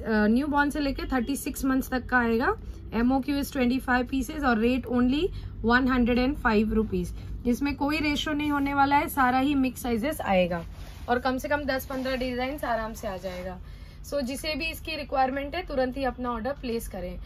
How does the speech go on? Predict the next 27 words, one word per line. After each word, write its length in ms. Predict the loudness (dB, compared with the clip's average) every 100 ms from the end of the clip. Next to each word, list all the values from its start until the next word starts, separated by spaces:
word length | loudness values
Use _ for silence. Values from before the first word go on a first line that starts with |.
| -12 -14 -6
Description 480 | -6 0 4 4 4 -4
में 60 | -4
हमने 420 | -4 -4 -4 -6
अपने 340 | -6 -4 -2
website 460 | 0 -2 -2 -4 -4
का 80 | -4
link 280 | -4 -4
भी 100 | -6
share 280 | -6 -2 -2
किया 280 | -2 -2 -2
है 200 | -2 -4
डब्ल्यू 300 | -4 -4 -4
डब्ल्यू 340 | -2 -4 -4
डब्ल्यू 300 | -4 -4 -6
डॉट 240 | -2 0 0 -4
मनीषा 420 | -4 -4 -2 -4
फैशन 500 | -4 -6 -6 -6 -4
डॉट 260 | -2 -4 -4
इन। 220 | -6 -6 -12 -16 -14 -14
So 100 | -4
don't 300 | 0 2 2
forget 340 | 0 0 0 -2
to 80 | -4
click 280 | -4 -2 -4
on 180 | -4
the 100 | -2 -2
link 240 | -2 -4